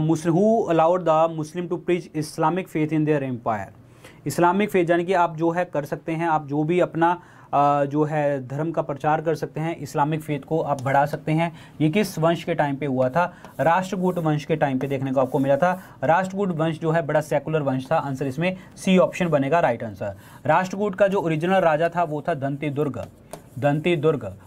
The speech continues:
और इनका एक राजा था जिनका नाम था अमोघ वर्षा,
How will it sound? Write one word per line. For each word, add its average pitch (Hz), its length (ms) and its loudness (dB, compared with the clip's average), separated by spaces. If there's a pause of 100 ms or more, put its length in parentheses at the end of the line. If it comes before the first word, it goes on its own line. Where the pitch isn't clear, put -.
(100)
और 135 120 0
इनका 170 180 2
एक 185 200 2
राजा 180 280 2
था 185 180 -2
जिनका 160 280 -2
नाम 156 220 -4
था 180 60 0
अमोघ 160 420 -4
वर्षा, 139 460 -2